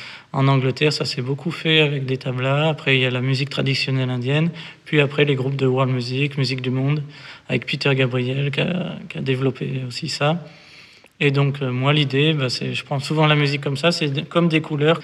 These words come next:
euh, comme un peintre qui veut peindre un tableau, il a différentes couleurs, et ben, voilà, nous, on a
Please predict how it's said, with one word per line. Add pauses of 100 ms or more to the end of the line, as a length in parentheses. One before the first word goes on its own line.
(640)
euh,
comme
un
peintre
qui
veut
peindre
un
tableau,
il
a
différentes
couleurs,
et
ben, (180)
voilà,
nous,
on
a